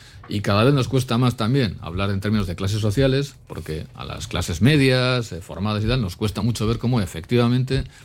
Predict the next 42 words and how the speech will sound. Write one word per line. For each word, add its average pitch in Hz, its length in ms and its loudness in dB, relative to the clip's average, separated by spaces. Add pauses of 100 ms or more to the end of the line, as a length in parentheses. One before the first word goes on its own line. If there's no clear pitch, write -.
(120)
el 85 140 -4
origen 120 520 0 (460)
de - 60 -10
las 104 100 -6
personas 123 420 -2
familiar 117 420 0 (1120)
construye 131 360 2
itinerarios 117 520 2
de 120 60 2
vida 131 180 0
muy 131 100 -2
desiguales, 101 600 -6
¿no? 120 160 -6
Entonces 92 260 -6
hablamos 95 300 0
de 87 80 -6
meritocracia, 95 580 0
hablamos 92 220 -2
de 90 80 -6
que 90 40 -6
la 85 100 -6
gente 87 260 -6
no 82 80 -6
sé, 82 100 -8
no - 80 -6
sé - 80 -8
cuánto, - 260 -4
¿no? 110 200 -6
Cada 92 180 2
vez 127 80 6
nos 135 140 2
cuesta 135 260 4
más 143 180 4
ver 135 140 4
nuestros 135 280 -4
privilegios. 95 580 -6 (240)
Es 101 120 -6
un 151 80 2
problema 127 260 2
grande 120 220 2
que 85 120 -4
tenemos. 127 360 -4